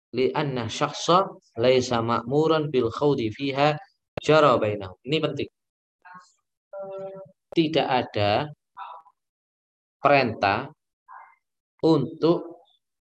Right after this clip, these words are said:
pendalaman. Nah, tidak ada perintah untuk mendalami apa perselisihan di antara para sahabat. Tidak diperintahkan untuk mendalami. Kalau kita punya kemampuan untuk mendalami, silakan.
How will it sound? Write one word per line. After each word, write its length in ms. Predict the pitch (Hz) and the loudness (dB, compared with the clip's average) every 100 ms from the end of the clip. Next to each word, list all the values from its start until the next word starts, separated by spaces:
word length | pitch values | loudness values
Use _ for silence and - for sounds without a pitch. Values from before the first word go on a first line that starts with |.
| _ _ _ - | _ _ _ -2
pendalaman. 720 | 151 123 120 120 117 104 90 95 - - - - | 2 2 4 4 4 0 -4 -10 -18 -20 -20 -20
Nah, 120 | 104 98 | -18 -6
tidak 240 | 123 131 135 | -2 2 2
ada 100 | 156 | 4
perintah 500 | 156 131 107 104 98 _ | 4 2 -2 -10 -12 _
untuk 320 | 135 139 165 | -10 -4 -2
mendalami 720 | 151 143 123 117 104 110 180 - _ _ - - - - 190 - - | 0 2 4 4 2 -2 -6 -8 _ _ -12 -12 -18 -16 -16 -16 -16
apa 320 | 107 104 131 139 | -12 -4 -4 2
perselisihan 960 | 151 143 151 139 135 139 120 131 165 202 - _ | 2 4 6 6 4 0 2 2 0 -2 -12 _
di 160 | - 113 | 0 2
antara 400 | 113 110 110 143 | 2 0 0 0
para 200 | 147 131 | -2 -2
sahabat. 400 | 123 - 110 87 87 _ | -2 -4 -6 -6 -12 _
Tidak 480 | 190 185 196 190 - | -2 2 2 0 -2
diperintahkan 960 | 147 147 156 151 147 131 - 120 107 | -6 2 2 2 -2 -4 -8 -10 -8
untuk 300 | 143 127 131 | -8 -4 -2
mendalami. 420 | 123 107 104 95 92 _ _ _ _ - 165 _ _ _ _ _ | 2 2 2 0 -8 _ _ _ _ -20 -20 _ _ _ _ _
Kalau 240 | - 170 175 | 4 4 4
kita 240 | 190 202 | 4 4
punya 340 | 190 190 190 180 | 4 2 0 0
kemampuan 540 | 190 190 185 190 196 | 0 0 2 2 2
untuk 240 | 180 170 | 0 -2
mendalami, 480 | 170 156 160 180 202 | 0 0 0 -2 -6
silakan. 560 | 185 175 156 151 123 | -4 0 0 0 -4